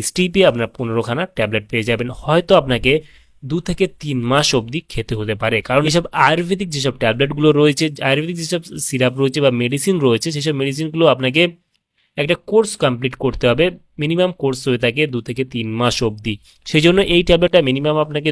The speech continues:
দু থেকে তিন মাস খেতে হতে পারে। সেই ক্ষেত্রে অবশ্যই, আহ, আপনারা যখন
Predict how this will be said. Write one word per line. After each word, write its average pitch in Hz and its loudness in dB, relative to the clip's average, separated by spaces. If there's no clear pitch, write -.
দু 120 -4
থেকে 123 -4
তিন 117 -8
মাস 143 2
খেতে 147 -2
হতে 143 2
পারে। 151 8
সেই 175 2
ক্ষেত্রে 190 2
অবশ্যই, 139 0
আহ, - -2
আপনারা 165 2
যখন 139 4